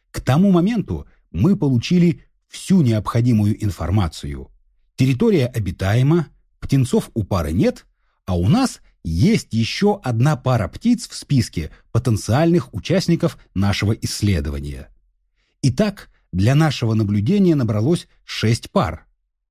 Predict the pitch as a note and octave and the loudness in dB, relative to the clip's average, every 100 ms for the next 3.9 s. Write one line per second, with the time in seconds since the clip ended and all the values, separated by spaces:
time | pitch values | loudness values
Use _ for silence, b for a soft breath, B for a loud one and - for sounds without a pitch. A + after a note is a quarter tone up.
0 | _ _ _ - F#2 F2+ A3 - - F#2 | _ _ _ -6 -2 0 0 -2 -6 -4
1 | F2+ A#2 - C3+ G#2 G2+ G2+ G#2+ - G2+ | 0 0 0 0 2 2 0 -2 -4 -4
2 | E2+ D#2+ F2 E2+ A2+ - E3+ - - G#2 | -6 -6 -4 -2 -2 0 -2 -4 -4 0
3 | C3+ D3 C3+ D#3+ D3+ B2+ B2+ C3+ | 2 2 0 0 2 2 0 0